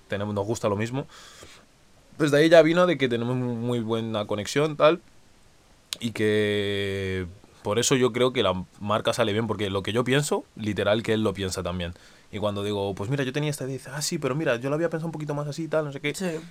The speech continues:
Speaker 1: Y al final sabe, acaba saliendo el producto final que es
Speaker 2: Me lo
Speaker 1: que lo
Speaker 2: preguntaba porque, claro, el tema este de las confianzas de Anasco, básicamente.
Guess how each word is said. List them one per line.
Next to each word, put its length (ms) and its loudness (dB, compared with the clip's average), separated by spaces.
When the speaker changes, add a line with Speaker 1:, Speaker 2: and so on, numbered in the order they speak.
Speaker 1:
Y 60 -4
al 60 -4
final 220 -2
sabe, 260 0
acaba 300 0
saliendo 480 -2
el 140 -6
producto 300 -8
final 260 -6
que 140 -8
es 180 -12
Speaker 2:
Me 100 -6
lo 60 -2
Speaker 1:
que 60 2
lo 80 2
Speaker 2:
preguntaba 380 6
porque, 200 0
claro, 260 4
el 100 -2
tema 260 -2
este 140 -2
de 100 2
las 160 -2
confianzas 540 -4
de 60 -2
Anasco, 320 -2
básicamente. 560 -6